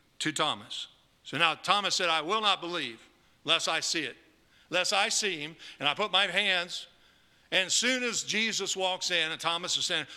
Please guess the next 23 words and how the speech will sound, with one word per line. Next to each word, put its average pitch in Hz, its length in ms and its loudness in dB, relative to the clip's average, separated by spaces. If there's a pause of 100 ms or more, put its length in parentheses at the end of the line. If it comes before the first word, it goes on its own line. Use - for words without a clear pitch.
what 196 180 0
does 180 100 -4
Jesus 147 460 -2
do? 135 120 -4
He 139 100 -6
goes 151 200 -6
directly 165 600 -4
to 156 80 -6
Thomas. 113 540 -8 (380)
Right. - 100 -20 (800)
Directly 190 500 2
to 165 60 -8
Thomas. - 540 -4 (760)
He 156 120 2
says, 190 280 2
he 170 180 -2
saith 214 320 2
unto 175 160 0
Thomas, 147 520 0 (280)
"Reach 240 300 2
hither 214 240 2
thy 165 160 2
finger, 156 520 0